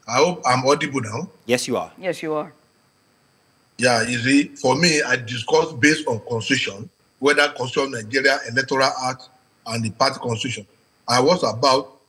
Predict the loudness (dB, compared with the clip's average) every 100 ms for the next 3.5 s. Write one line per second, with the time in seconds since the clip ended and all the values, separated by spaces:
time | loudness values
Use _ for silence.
0 | _ _ _ _ -8 -4 -2 -2 2 4
1 | 4 0 -8 -2 0 2 2 0 0 0
2 | 0 0 0 0 -2 -6 -8 -8 -4 -2
3 | 0 2 4 2